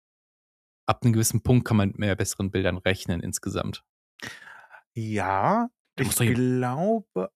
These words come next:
Speaker 2: auch, also technisch gesehen,
Speaker 1: Ja.
Speaker 2: ne, mit
Speaker 1: Ja.
Speaker 2: Sicherheit, also weil man bessere Auswahl und so,
Speaker 1: Mhm.
Speaker 2: also die Bilder werden, glaub ich, einfach gewollter, ne, also
Speaker 1: Ja.
Speaker 2: weil einfach man einen Hintergrund hat. Ich muss aber sagen, also so ein paar alte Bilder von mir, die sind technisch jetzt nicht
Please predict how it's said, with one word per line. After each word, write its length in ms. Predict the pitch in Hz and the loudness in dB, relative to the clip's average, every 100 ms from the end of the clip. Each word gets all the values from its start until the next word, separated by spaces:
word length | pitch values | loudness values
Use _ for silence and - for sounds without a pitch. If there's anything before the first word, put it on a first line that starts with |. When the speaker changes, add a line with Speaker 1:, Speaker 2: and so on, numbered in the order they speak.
| _ _ _ _ | _ _ _ _
Speaker 2:
auch, 280 | 120 180 - | 4 4 4
also 160 | 139 127 | 2 4
technisch 460 | - 160 - 226 | 4 4 4 0
gesehen, 320 | 220 185 113 - - | 2 4 4 4 0
Speaker 1:
Ja. 80 | 170 | 0
Speaker 2:
ne, 60 | |
mit 180 | 123 104 | 0 2
Speaker 1:
Ja. 60 | 120 | 4
Speaker 2:
Sicherheit, 340 | 120 143 185 - | 6 6 4 4
also 360 | 120 117 110 | 4 4 6
weil 300 | 107 110 113 | 6 6 6
man 260 | 113 104 101 | 2 -2 2
bessere 240 | 110 - 123 | 0 2 2
Auswahl 400 | 135 - 127 127 | 2 4 4 2
und 100 | 117 | 0
so, 180 | 131 - - | 0 0 0
Speaker 1:
Mhm. 120 | 127 | 2
Speaker 2:
also 120 | - 110 | 4 2
die 60 | |
Bilder 300 | 104 156 165 | 4 4 6
werden, 220 | 131 131 | 6 4
glaub 160 | 120 123 | 4 2
ich, 100 | - | 2
einfach 260 | 117 113 - | -2 -2 -4
gewollter, 600 | 87 101 120 - 214 247 - | -2 2 2 2 -2 -4 -8
ne, 120 | 113 | -6
also 340 | - 113 113 110 | -2 0 0 -2
Speaker 1:
Ja. 40 | |
Speaker 2:
weil 360 | 117 113 113 - | 0 0 0 -2
einfach 260 | 117 120 107 | -4 -2 -2
man 180 | 104 104 | -4 -4
einen 80 | |
Hintergrund 400 | 107 127 143 160 | -4 -2 -2 0
hat. 120 | 175 - - _ _ | -2 -4 -12 _ _
Ich 180 | 131 - | -6 -4
muss 380 | 98 117 202 - | -2 2 0 0
aber 260 | 131 120 | 0 2
sagen, 360 | 107 107 107 120 - _ _ | 4 2 2 -2 -8 _ _
also 160 | 113 104 | -4 0
so 120 | 110 | 0
ein 140 | 107 | 0
paar 340 | - 165 180 - | 0 2 4 4
alte 300 | 151 151 110 | 2 2 0
Bilder 320 | 135 147 127 | 2 4 2
von 180 | - 104 | 0 0
mir, 220 | 117 151 - _ 110 | 2 0 -4 _ -2
die 40 | |
sind 340 | 131 139 143 - - | 2 2 0 -6 -2
technisch 500 | - 180 - 135 - | 0 2 2 2 2
jetzt 240 | 123 - | 2 2
nicht 320 | 123 127 - | 4 2 0